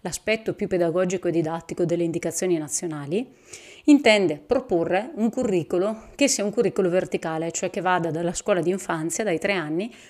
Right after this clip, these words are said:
fino all'uscita della secondaria di primo grado, ossia ai quattordici anni, in modo tale che ci sia una verticalità, una continuità verticale i-, nei diversi ordini di scuola per arrivare a riconoscere il primo ciclo.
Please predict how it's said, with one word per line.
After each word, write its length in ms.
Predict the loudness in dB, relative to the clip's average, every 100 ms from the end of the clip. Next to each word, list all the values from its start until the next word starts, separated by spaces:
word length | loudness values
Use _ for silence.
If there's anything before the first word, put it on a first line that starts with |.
| _
fino 380 | 0 2 2
all'uscita 520 | 0 -2 -2 -2 -2 -2
della 200 | -4 -6
secondaria 560 | -6 -6 -4 -2 0
di 100 | -2
primo 280 | -2 -4 -2
grado, 420 | -2 -4 -6 -8 -12 _ _ _ _ _ -8
ossia 260 | 0 2
ai 60 | 2
quattordici 600 | 0 -6 -6 -4 -4 -4
anni, 280 | -6 -8 -10 -16 -20 -8
in 120 | -2
modo 240 | 2 2 4
tale 220 | 4 2
che 120 | 0
ci 140 | -4 -2
sia 300 | 0 2 4
una 360 | 4 2 0 -6
verticalità, 800 | -2 0 -2 -4 -2 -2 0 0
una 240 | 0 0
continuità 680 | 0 -4 0 -2 0 0 2
verticale 720 | 0 0 -6 0 0 0 -4 -14 -20 -20 _
i-, 180 | 0 2
nei 220 | 4 4
diversi 440 | 4 4 4 2 0
ordini 360 | 0 0 0
di 100 | 0
scuola 380 | -4 -2 0 0
per 140 | 0 -2
arrivare 340 | -2 -2 0
a 40 |
riconoscere 520 | 0 -2 -8 -8 -4 -4
il 80 |
primo 260 | -2 -2 0
ciclo. 440 | -4 -8 -12 -16